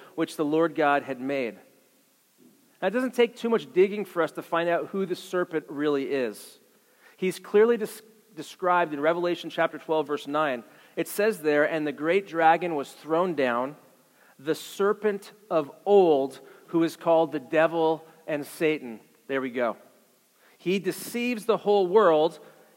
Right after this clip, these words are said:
He was thrown down to the earth, and his angels were thrown down with him. This describes the enemy of God who, having failed to take heaven,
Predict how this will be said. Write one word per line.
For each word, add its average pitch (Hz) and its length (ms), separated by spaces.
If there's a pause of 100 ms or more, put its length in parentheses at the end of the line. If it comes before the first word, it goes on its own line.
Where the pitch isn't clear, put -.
(120)
He 170 100
was 170 160
thrown 196 280
down 214 180
to 214 120
the 208 140
earth, 156 240
and 143 60
his 139 180
angels 180 380
were 170 80
thrown 147 320
down 131 320 (260)
with 147 280
him. 107 180 (2000)
This - 120
describes 208 540
the 214 180
enemy 214 300
of 151 140
God 185 360
who, 147 120
having 175 260
failed 214 540
to 226 80
take 196 300
heaven, 151 600